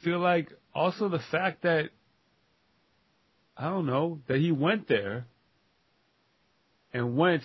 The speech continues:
straight at it with this, with this kind of like, I mean, with this analysis. I mean, it was a, wh-, what, a one and a half minute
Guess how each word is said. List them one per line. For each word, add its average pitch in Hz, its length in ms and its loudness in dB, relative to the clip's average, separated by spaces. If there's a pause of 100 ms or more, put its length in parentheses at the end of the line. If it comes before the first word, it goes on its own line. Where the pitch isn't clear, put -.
straight 160 320 2
at 156 240 6
it - 180 -4 (600)
with 123 280 -2
this, 123 200 -2 (920)
with 123 220 -4
this 131 260 0
kind 135 240 0
of 117 180 -2
like, 113 220 0
I 127 40 -4
mean, 131 300 2 (720)
with 156 160 4
this 160 140 4
analysis. 131 600 4
I 120 80 -2
mean, 139 160 4
it 135 80 2
was 147 200 6
a, 131 140 6
wh-, 113 280 -6
what, 120 340 2
a 113 80 -2
one 117 280 0
and 120 120 0
a 113 60 0
half 113 280 0
minute 113 320 -4